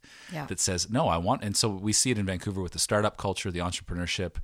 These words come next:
Speaker 2: I mean, it's, it's
Speaker 1: Exactly.
Speaker 2: just a bunch of people who, it's not just in the church. This is
Speaker 1: No.
Speaker 2: something that transcends that and, and goes right across the board culturally. Now, I don't know if any of us are ever gonna have retirement funds or anything like that, that some of the boomers and builders were concerned about.
Speaker 1: Mm-hmm.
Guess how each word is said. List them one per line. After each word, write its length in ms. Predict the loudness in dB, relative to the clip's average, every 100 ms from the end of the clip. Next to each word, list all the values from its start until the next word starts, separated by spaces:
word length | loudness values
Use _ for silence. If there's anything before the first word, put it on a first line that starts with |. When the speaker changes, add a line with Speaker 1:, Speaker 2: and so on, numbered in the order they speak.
| -8 -18 -6
Speaker 2:
I 40 | -2
mean, 120 | 0
it's, 180 | 0 0
it's 80 | 0
Speaker 1:
Exactly. 160 | 0
Speaker 2:
just 140 | 2 0
a 20 |
bunch 220 | 0 0
of 80 | -2
people 300 | -2 -2 -2
who, 260 | 0 -2 -2
it's 220 | -4 2
not 220 | 2 2
just 260 | 2 0 0
in 80 | -2
the 80 |
church. 320 | 0 -2 -2 -2
This 160 | -2
is 60 | 0
Speaker 1:
No. 20 |
Speaker 2:
something 220 | 0 -2 -6
that 100 | -4
transcends 540 | -4 -2 0 0 0
that 240 | -2 -8 -10 -20 -20 -20 -10
and, 320 | -4 -2 -2 -2
and 140 | -2
goes 220 | -2 -2
right 260 | 0 0 0 -6
across 400 | -6 -2 0 0
the 80 |
board 240 | -2 -2 -2
culturally. 340 | -4 -2 0
Now, 180 | 4 6
I 40 |
don't 140 | 6 4
know 80 | 2
if 100 | 0
any 140 | -2
of 120 | -2
us 200 | 0 0
are 100 | -2
ever 160 | -2 -4
gonna 200 | -4 -4
have 200 | -6 -6
retirement 420 | -4 -2 0 -2
funds 300 | -2 -2 -2
or 140 | -2 -2
anything 260 | -4 -4
like 200 | -4 -4
that, 240 | -4 -4 -4
that 120 | -2
some 160 | 0
of 60 | 0
the 80 | -2
boomers 380 | -2 -2 -2 -2
and 80 |
builders 360 | -2 -2 -4 -6
were 120 | -8
concerned 380 | -4 0 2 2
about. 260 | 2 2 2
Speaker 1:
Mm-hmm. 240 | -2 -4